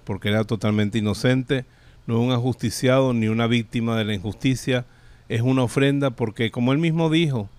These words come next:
él podía llamar a una legión de ángeles que lo defendiera de esa muerte, pero fue voluntariamente: "Padre, que se haga tu voluntad y no la mía, porque tanto amó Dios al mundo que en la cruz entregó a su primo-, a su unigénito,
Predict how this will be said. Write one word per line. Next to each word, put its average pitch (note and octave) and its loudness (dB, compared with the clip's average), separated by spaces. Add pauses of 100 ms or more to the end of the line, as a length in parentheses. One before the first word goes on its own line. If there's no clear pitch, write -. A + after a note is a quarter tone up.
(460)
él A#2 -2
podía B2 2
llamar C3 2
a C3 0
una C#3 0
legión B2 0
de B2 2
ángeles B2+ -2
que B2 -4
lo A2 -2
defendiera G#2 -2
de A2+ 0
esa A2+ -4
muerte, G#2+ -4 (520)
pero A2 0
fue A#2 -2
voluntariamente: A2 0
"Padre, A2 0
que G#2 -6
se - -6
haga A2+ -2
tu C3+ -6
voluntad A2+ -4
y A2 0
no A2+ -2
la A2+ -2
mía, C#3 -2 (400)
porque G#2+ -2
tanto C3 2
amó C3+ 0
Dios C3 2
al B2 0
mundo A2 -2
que - -8
en G#2 -4
la F#2+ -2
cruz - -6 (400)
entregó G#2+ -2
a A2 -2
su C3 -8
primo-, A#2+ -4
a A2 -4
su A#2 -6
unigénito, A2 -2